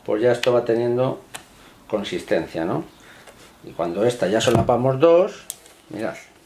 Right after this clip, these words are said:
tenemos nuestro fondo, y veis que al poner esto aquí, lo que estoy haciendo es, eh, marcar el color azul y el verde, se quedan así.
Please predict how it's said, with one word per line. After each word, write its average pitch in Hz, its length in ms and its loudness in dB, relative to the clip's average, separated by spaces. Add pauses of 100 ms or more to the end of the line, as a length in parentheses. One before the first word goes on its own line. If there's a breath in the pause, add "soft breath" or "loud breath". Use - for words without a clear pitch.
(1080 loud breath)
tenemos 110 300 -8
nuestro 123 300 -4
fondo, 156 400 2
y 131 80 -2
veis 139 180 4
que - 80 -2
al - 100 -4
poner 127 220 0
esto 135 180 2
aquí, 165 380 0 (460 loud breath)
lo 151 100 -4
que 123 60 0
estoy 139 240 4
haciendo 143 420 4
es, 156 260 2
eh, 117 280 -2
marcar 135 600 2
el 120 120 -8
color 123 260 0
azul 131 220 -2
y 135 60 0
el 139 100 0
verde, 165 420 0 (340)
se - 60 -16
quedan 113 180 0
así. 175 340 -6